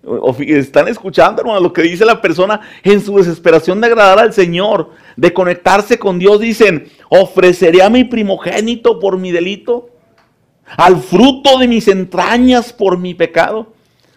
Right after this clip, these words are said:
Es tanta la necesidad que tienen de Dios que están pensando tomar ya medidas drásticas, porque nada de lo que están haciendo les funciona.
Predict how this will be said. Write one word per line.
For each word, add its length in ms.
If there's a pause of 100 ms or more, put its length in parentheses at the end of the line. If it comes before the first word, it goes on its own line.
(380)
Es 200
tanta 380
la 100
necesidad 560
que 140
tienen 380
de 80
Dios 440 (580)
que 80
están 300
pensando 500
tomar 320
ya 120
medidas 400
drásticas, 760 (760)
porque 320
nada 260
de 40
lo 160
que 60
están 240
haciendo 540
les 200
funciona. 600